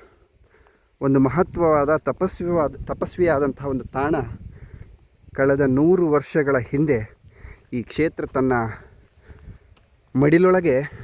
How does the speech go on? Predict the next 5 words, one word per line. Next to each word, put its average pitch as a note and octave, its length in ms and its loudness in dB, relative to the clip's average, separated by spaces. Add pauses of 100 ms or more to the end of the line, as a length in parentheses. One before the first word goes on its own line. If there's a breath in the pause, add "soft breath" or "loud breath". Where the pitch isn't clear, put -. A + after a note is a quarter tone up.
(800 loud breath)
ಆ - 20 -4 (220)
ಪರಮ D#3 220 4 (160)
ಪಾವನತೆಯನ್ನು D3 720 2 (1000 loud breath)
ಹೊದ್ದು C#3+ 280 0
ನಿಂತಿದೆ. A#2 360 0